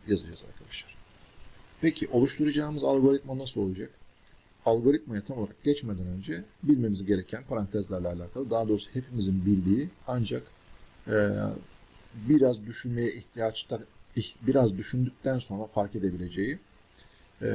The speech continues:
noktaya geçelim. O da nedir arkadaşlar? Şu. Her açılan parantezin bir de kapanan tarafı olmak zorunda. Ve de şöyle bir şey var arkadaşlar. En dıştaki parantez en son kapanır. En içteki parantez de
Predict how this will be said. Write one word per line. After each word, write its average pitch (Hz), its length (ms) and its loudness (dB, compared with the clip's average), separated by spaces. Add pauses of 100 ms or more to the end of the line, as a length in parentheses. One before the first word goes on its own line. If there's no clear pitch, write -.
(180)
noktaya 113 360 4
geçelim. 101 400 -6 (280)
O 143 120 -8
da 147 40 -8
nedir 117 220 -6
arkadaşlar? - 520 -12
Şu. - 220 -6 (600)
Her 151 360 -2 (200)
açılan 95 440 2 (920)
parantezin 107 680 -2 (500)
bir 117 380 4
de 120 180 -6 (100)
kapanan 113 440 -6
tarafı 101 360 -4 (160)
olmak 104 380 0
zorunda. 92 420 -2 (760)
Ve 147 120 6
de 147 80 2
şöyle 127 320 2
bir - 60 -4
şey 101 160 -6
var 90 120 -12
arkadaşlar. - 400 -14 (200)
En 165 280 0
dıştaki 123 420 0
parantez 92 760 0 (160)
en 113 120 4
son 127 240 -2
kapanır. 123 520 -12 (760)
En 139 160 4
içteki - 380 0
parantez 95 520 -2
de 147 140 0